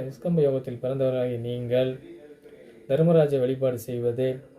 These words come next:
இயலாதவர்களுக்கு, கால் ஊனமுற்றவர்களாக இருக்கட்டும், முடியாதவர்களுக்கு உங்களால் முடிந்த உதவிகளை செய்வது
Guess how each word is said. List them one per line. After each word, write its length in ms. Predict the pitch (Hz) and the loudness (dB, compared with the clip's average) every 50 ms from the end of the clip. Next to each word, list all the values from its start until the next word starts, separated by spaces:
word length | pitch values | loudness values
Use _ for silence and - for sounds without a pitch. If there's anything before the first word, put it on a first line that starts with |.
| - - - - - - - - _ _ _ _ _ _ _ _ _ _ _ _ _ _ _ _ | -20 -20 -20 -20 -20 -20 -20 -20 _ _ _ _ _ _ _ _ _ _ _ _ _ _ _ _
இயலாதவர்களுக்கு, 880 | 160 156 170 196 208 202 196 185 170 160 147 143 143 131 - - 139 - - - - - - - - - - - _ _ _ _ _ _ - | -2 2 4 6 8 8 8 8 8 8 6 4 0 -2 -4 -8 -12 -12 -12 -14 -20 -20 -20 -20 -20 -20 -20 -20 _ _ _ _ _ _ -8
கால் 240 | 135 135 139 139 131 | -4 -2 0 0 0
ஊனமுற்றவர்களாக 580 | 139 139 135 131 127 120 131 127 123 120 117 | 0 -2 -2 -4 -6 -4 -4 -2 -2 -2 -2
இருக்கட்டும், 320 | 117 113 117 110 123 123 120 | -2 -4 -8 -8 -8 -6 2
முடியாதவர்களுக்கு 580 | 127 139 147 151 147 139 131 123 123 - - 123 | 6 6 6 8 6 4 2 0 -2 -4 -6 -6
உங்களால் 240 | 123 123 131 131 127 | -4 -2 -2 -2 -4
முடிந்த 180 | 127 127 127 | -4 -6 -6
உதவிகளை 320 | 123 123 131 131 127 123 113 | -4 -4 -4 -4 -4 -4 -6
செய்வது 360 | - - 117 117 117 123 | -6 -8 -6 -6 -4 -4